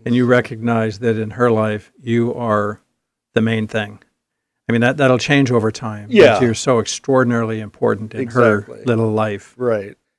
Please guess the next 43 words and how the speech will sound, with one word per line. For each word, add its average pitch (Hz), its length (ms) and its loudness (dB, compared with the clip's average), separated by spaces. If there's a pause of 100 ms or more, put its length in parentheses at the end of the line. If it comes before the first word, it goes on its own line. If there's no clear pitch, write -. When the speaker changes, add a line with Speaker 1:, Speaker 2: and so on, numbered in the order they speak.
(120)
Speaker 2:
Yeah, 202 180 8
and, 151 300 4
you 180 100 4
know, 147 200 6
and, 147 100 4
and 147 280 0
there's 160 160 2
been 190 120 4
a 180 40 6
lot 160 200 8
of 143 60 2
changes 135 460 -4
in 135 100 2
our 127 140 -2
life. 135 220 2
There's 262 120 0
been 190 140 2
a 180 40 6
lot 175 140 6
of 170 80 0
changes 170 460 -2
in 160 40 -8
my 156 160 2
career 143 480 0
that 117 140 -4
have 113 300 -6
taken 120 280 0
place 120 300 -2
because 113 360 -6
of 107 100 -16
this. 120 260 -10 (840)
And, 120 280 -2 (160)
and 127 200 -2
I'm 127 140 0
not 131 180 0
sure 139 240 0
what 127 220 0
God's 127 300 2
plan 139 420 0
is 151 220 2
through 160 260 2
all 151 220 8
that, 156 360 4